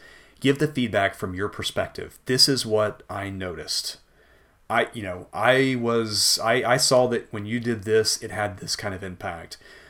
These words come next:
Don't use the thinly veiled, "Uh, people say that you're a little insensitive." That, that's not actionable. It doesn't help. And then if you're challenged on that, uh, which happens, right? If you're challenged on that feedback,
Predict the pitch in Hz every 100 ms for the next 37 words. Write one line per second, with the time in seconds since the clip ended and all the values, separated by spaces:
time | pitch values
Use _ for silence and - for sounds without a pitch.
0 | - - 135 139 127 131 120 117 - 120
1 | 117 104 104 104 104 101 - - - -
2 | - 139 139 143 147 160 147 131 131 104
3 | 113 107 107 98 87 - 95 87 80 71
4 | - _ _ - - - - 131 - 120
5 | - 120 123 - 107 107 - 135 127 131
6 | 131 - _ - 117 - 123 117 123 -
7 | 123 120 - - - _ 127 131 135 113
8 | 123 117 - 120 117 120 95 104 90 87
9 | 95 - _ _ _ _ _ _ - 95
10 | 90 95 110 - 113 101 104 143 147 104
11 | 113 139 - 113 - 113 110 101 98 92
12 | 90 135 131 98 92 95